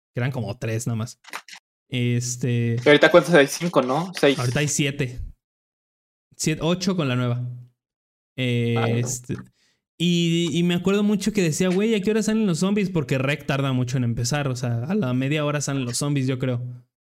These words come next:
Speaker 1: Este, que ni siquiera son zombies.
Speaker 2: ¿Qué son?
Speaker 1: Ah, son, es gente
Speaker 2: Demonios.
Speaker 1: poseída. Es gente poseída. Sí. Ah, y verga, güey, o sea, sí es una película muy fuerte. O sea, visualmente sí tiene mucho gore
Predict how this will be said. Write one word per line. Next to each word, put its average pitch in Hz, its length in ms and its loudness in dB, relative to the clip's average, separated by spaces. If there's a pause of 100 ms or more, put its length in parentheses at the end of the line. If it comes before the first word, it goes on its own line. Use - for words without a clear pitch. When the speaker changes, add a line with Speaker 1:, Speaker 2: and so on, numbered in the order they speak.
(400)
Speaker 1:
Este, 123 420 -2
que 135 80 0
ni 139 120 2
siquiera 196 240 0
son 180 160 0
zombies. 127 320 -2 (760)
Speaker 2:
¿Qué 156 120 4
son? 135 200 4
Speaker 1:
Ah, 123 600 -2 (200)
son, 147 640 0
es 143 160 -2
gente 151 160 6
Speaker 2:
Demonios. 151 260 6
Speaker 1:
poseída. 127 320 2 (460)
Es - 100 -14
gente 139 180 -2
poseída. 123 380 -2 (580)
Sí. 175 300 -6 (320)
Ah, 139 560 -2 (320)
y 160 220 0
verga, 131 420 -2
güey, 127 300 0
o 120 60 0
sea, 131 160 0
sí 127 120 -4
es - 100 -4
una 143 220 -4
película 123 420 -2
muy 110 200 -2
fuerte. 120 500 -6 (540)
O 139 80 -4
sea, 127 200 0
visualmente 156 1080 0
sí 143 640 0
tiene 147 180 0
mucho 147 380 0
gore 123 500 -2